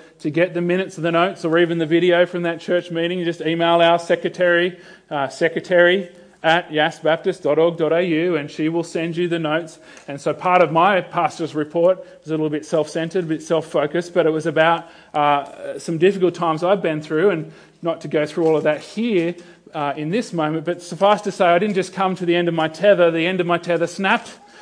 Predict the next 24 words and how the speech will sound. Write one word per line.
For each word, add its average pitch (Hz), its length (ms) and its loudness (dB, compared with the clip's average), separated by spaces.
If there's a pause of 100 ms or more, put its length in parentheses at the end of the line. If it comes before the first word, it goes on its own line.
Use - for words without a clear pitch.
(120)
at 160 180 0
the 156 100 0
end 151 120 0
of 147 120 0
last 147 340 0
year, 139 280 0
and, 165 120 -2
and 151 180 -4
I 156 180 0
ended 170 220 -2
last 156 280 2
year 143 120 -4
very 147 260 -2
broken, 196 460 2 (720)
very 202 280 8
downcast, 139 840 -2 (340)
and 151 160 -4
my 165 120 2
soul 214 340 8
was 160 140 2
very 147 220 2
disturbed 139 440 -4
within 180 260 -6
me. 110 200 -14